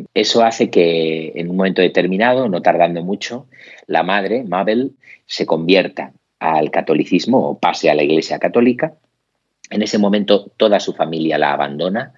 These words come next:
toda su familia anglicana de profundas raíces inglesas y por tanto anglicanas con una hostilidad hacia Roma, hacia lo católico, la deja sola, una pobre viuda, sin recursos, sin la ayuda de la familia,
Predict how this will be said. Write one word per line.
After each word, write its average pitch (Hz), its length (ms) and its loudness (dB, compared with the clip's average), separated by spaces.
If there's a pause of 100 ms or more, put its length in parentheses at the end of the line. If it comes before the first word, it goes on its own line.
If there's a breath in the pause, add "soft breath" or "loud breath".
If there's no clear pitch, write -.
(440 loud breath)
toda 73 160 2
su 76 100 -6
familia 78 380 -2
anglicana 80 640 -2 (340 loud breath)
de 80 280 -6
profundas 82 480 2
raíces 80 340 2
inglesas 82 460 0
y 90 60 2
por 76 200 -2
tanto 80 240 0
anglicanas 80 640 0 (220 loud breath)
con 80 140 0
una 92 220 0
hostilidad 82 720 0 (160)
hacia - 280 -8
Roma, 90 520 0
hacia 78 220 -8
lo 76 120 -4
católico, 85 640 -4 (300 loud breath)
la 78 120 0
deja 85 220 -4
sola, 90 520 0
una 82 220 -8
pobre 80 400 -4
viuda, 95 680 2
sin 80 300 -8
recursos, 85 680 -4
sin 80 160 -4
la 73 80 -2
ayuda 82 240 2
de 82 80 0
la 78 100 -2
familia, 82 520 -4